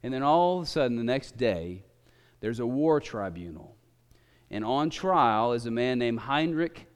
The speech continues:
Himmler, who was the orchestrator of the concentration camps that killed six million Jews.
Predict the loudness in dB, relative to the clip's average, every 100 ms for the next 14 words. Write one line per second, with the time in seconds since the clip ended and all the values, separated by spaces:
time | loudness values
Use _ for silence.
0 | -14 -6 -4 -2 -6 -12 -18 -20 _ _
1 | _ _ -4 -2 -2 -4 0 0 -2 -8
2 | -6 -4 -4 -6 -8 -8 -8 -8 -8 -8
3 | -6 -6 -6 -12 -8 -10 -10 -12 -12 -10
4 | -8 -10 -10 -12 -10 -8 -8 -8 -10 -12
5 | -14 -18 -20